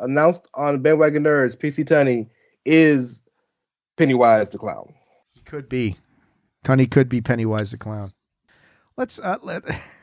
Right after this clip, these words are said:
Speaker 2: <laughs>
Speaker 1: I was gonna say he got the hairline, but I thought
Speaker 2: Kinda,
Speaker 1: that'd be too
Speaker 2: kinda,
Speaker 1: mean.
Speaker 2: yeah. Uh, this next trailer, going back to the one we just skipped over,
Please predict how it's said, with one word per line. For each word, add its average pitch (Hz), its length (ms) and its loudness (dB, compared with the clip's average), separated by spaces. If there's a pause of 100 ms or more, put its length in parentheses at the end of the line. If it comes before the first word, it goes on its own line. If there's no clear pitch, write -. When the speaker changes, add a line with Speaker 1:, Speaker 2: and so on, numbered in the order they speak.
(200)
Speaker 2:
<laughs> - 560 -20
Speaker 1:
I 175 120 6
was 170 100 0
gonna 185 200 4
say 196 160 2
he 165 80 6
got 156 180 2
the 147 80 -4
hairline, 131 460 0
but - 80 -6
I - 40 -6
thought 123 140 -6
Speaker 2:
Kinda, 202 140 -2
Speaker 1:
that'd - 180 -6
be 110 60 -10
too 202 60 -8
Speaker 2:
kinda, 226 140 -10
Speaker 1:
mean. 135 60 -14
Speaker 2:
yeah. 147 120 -16 (480)
Uh, 196 340 2
this 214 220 -2
next 233 280 2
trailer, 147 580 2 (200)
going 175 220 -2
back 160 380 -2
to 156 100 -4
the 143 100 -4
one 147 160 -4
we 139 100 -4
just 127 200 -8
skipped - 300 -8
over, 127 320 -4